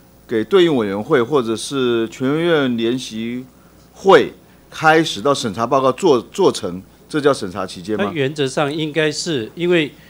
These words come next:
Speaker 2: 我们在院会决定交付委员会审查的时候，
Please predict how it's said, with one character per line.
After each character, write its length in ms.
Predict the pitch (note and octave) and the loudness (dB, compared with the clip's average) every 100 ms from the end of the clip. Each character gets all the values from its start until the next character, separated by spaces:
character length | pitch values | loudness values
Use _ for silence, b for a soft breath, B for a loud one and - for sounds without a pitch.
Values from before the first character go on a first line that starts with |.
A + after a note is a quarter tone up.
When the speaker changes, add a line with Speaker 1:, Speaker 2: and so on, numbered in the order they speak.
| B B | B B
Speaker 2:
我 120 | - C#3 | -6 -2
们 160 | D3 D#3+ | -2 2
在 120 | F#3+ | 2
院 240 | F#3 E3+ D#3 | 4 2 2
会 280 | F3 C#3+ A#2 | 2 0 -2
决 220 | - C3+ | -2 0
定 300 | C#3 F3 C#3 | 0 -2 -2
交 260 | - D3 C#3+ | 0 2 2
付 300 | - E3 A#2 G#2+ | -2 -4 -4 -4
委 140 | A2+ | -4
员 60 | A2+ | -2
会 140 | D3+ | 0
审 220 | B2 B2+ | -2 -4
查 180 | F#2+ G#2+ | -6 -8
的 80 | A2 | -8
时 160 | G#2 A#2+ | -8 -8
候， 300 | F3 A#2 | -4 -6